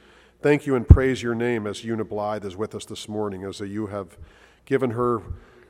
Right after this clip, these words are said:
uh, virtually a, a miraculous recovery, and it's wonderful to see her here this morning with us. Lord, I also pray that you'll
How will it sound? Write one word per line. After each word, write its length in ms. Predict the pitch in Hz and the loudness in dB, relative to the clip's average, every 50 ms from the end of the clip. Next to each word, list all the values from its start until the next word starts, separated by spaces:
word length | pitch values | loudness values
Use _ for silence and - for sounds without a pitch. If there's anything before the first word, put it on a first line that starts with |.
| - - - | -20 -12 -8
uh, 200 | 113 107 101 98 | -6 -6 -6 -4
virtually 440 | 92 131 139 131 - - 131 123 | 0 0 0 0 0 0 0 0
a, 40 | 113 113 | 0 0
a 560 | 104 110 - - - - 107 98 95 90 90 | -2 -4 -10 -12 -14 -12 -10 -10 -10 -12 -12
miraculous 720 | 90 101 104 107 123 123 131 127 - - 120 113 101 - - | -14 -10 -4 -2 0 2 2 0 0 -2 -4 -4 -4 -4 -8
recovery, 500 | 104 92 - - 98 95 87 92 92 90 | -10 -10 -8 -8 -8 -8 -8 -10 -12 -12
and 140 | 90 90 85 - - | -12 -14 -14 -16 -18
it's 260 | 95 - - - - | -18 -18 -18 -20 -18
wonderful 460 | - 117 113 110 110 104 - - 104 | -12 -8 -6 -6 -6 -6 -6 -6 -8
to 80 | 98 92 | -8 -8
see 220 | - - 113 101 | -10 -10 -10 -8
her 160 | 95 98 92 | -8 -8 -10
here 200 | 85 98 95 95 | -10 -10 -12 -12
this 200 | 92 90 - - | -12 -12 -14 -12
morning 280 | 101 92 90 90 90 82 | -12 -12 -10 -12 -12 -12
with 200 | 87 90 85 - | -14 -16 -16 -16
us. 320 | 92 78 - - - - _ _ _ _ - _ _ _ _ - - _ _ _ _ _ _ _ _ _ _ _ _ _ _ - | -18 -18 -18 -20 -20 -20 _ _ _ _ -20 _ _ _ _ -20 -20 _ _ _ _ _ _ _ _ _ _ _ _ _ _ 2
Lord, 140 | 135 143 | 4 6
I 60 | 143 139 | 6 8
also 300 | 139 147 139 - 151 135 | 6 6 4 2 -2 -2
pray 260 | - - 147 139 135 | 0 2 2 4 4
that 160 | 127 131 104 | 2 0 -2
you'll 380 | 117 120 120 117 113 107 - | 0 2 4 4 4 2 0